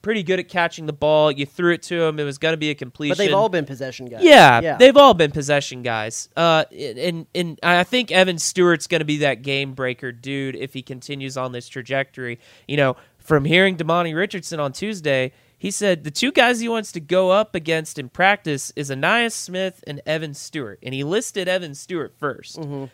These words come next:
Speaker 1: So we know what Ainias Smith brings to the table for A and M. We know how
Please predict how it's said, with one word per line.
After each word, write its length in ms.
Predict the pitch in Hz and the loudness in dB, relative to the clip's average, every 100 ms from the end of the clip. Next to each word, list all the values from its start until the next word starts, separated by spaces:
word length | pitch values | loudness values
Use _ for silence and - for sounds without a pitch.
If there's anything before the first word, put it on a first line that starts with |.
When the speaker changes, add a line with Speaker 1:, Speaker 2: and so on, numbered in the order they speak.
| _ | _
Speaker 1:
So 540 | - - 185 165 156 - _ - | -12 4 6 6 4 0 _ -6
we 180 | 151 185 | -4 0
know 200 | 226 330 | 2 4
what 120 | 247 | 2
Ainias 400 | 175 180 185 160 | 2 0 0 -2
Smith 400 | - 202 233 - | -6 -4 -6 -6
brings 240 | 151 131 | -8 -8
to 60 | 131 | -12
the 100 | 127 | -10
table 300 | 135 123 117 | -8 -8 -8
for 160 | - | -8
A 100 | 117 | -8
and 100 | 117 | -6
M. 240 | 117 123 139 | -8 -10 -10
We 120 | 131 | -10
know 220 | 139 175 | -4 -2
how 340 | 185 175 156 | 0 -2 -2